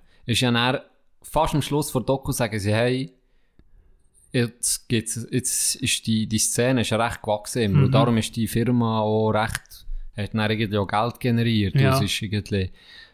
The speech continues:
Speaker 1: dann weltweit ein kleines Phänomen geworden. So wie es jetzt ist, natürlich noch nicht, aber schon dann ist es wirklich eine, eine wachsende Szene gewesen. Und dann hat jeder gesagt, „Hey, los, äh, Stevie ist er, oder?
Speaker 2: Steve,
Speaker 1: Steve.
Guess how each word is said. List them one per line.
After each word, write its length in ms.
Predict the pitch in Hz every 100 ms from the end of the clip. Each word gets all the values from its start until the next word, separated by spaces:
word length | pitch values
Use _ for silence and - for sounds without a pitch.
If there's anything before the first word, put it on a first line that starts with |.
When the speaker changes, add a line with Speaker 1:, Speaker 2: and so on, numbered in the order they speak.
| _
Speaker 1:
dann 200 | 107 104
weltweit 540 | 101 113 123 113 110 -
ein 60 |
kleines 320 | - 120 117 -
Phänomen 460 | 104 101 101 117
geworden. 560 | 123 120 135 139 156 131 -
So 220 | - 117
wie 60 | 104
es 80 | 110
jetzt 320 | 131 - -
ist, 340 | 127 127 120
natürlich 340 | 110 - 120 113
noch 120 | 120
nicht, 200 | 131 123
aber 240 | 104 90
schon 280 | - - 107
dann 200 | 117 127
ist 120 | 113
es 60 | -
wirklich 200 | 131 - 104
eine, 160 | 98
eine 140 | 101 98
wachsende 420 | 123 - 131 107
Szene 460 | - - 110 139
gewesen. 320 | 151 - 156 - - - - - - - -
Und 100 | 117
dann 120 | 123
hat 80 | 131
jeder 260 | 117 117 131
gesagt, 400 | 135 135 131 131
„Hey, 160 | 117 117
los, 600 | 117 135 139 - - - -
äh, 280 | 117 113 117
Stevie 580 | - 131 139 113 113 98
ist 260 | 95 -
er, 80 | 95
oder? 180 | 104 98
Speaker 2:
Steve, 380 | - - 143 135
Speaker 1:
Steve. 320 | - 135 135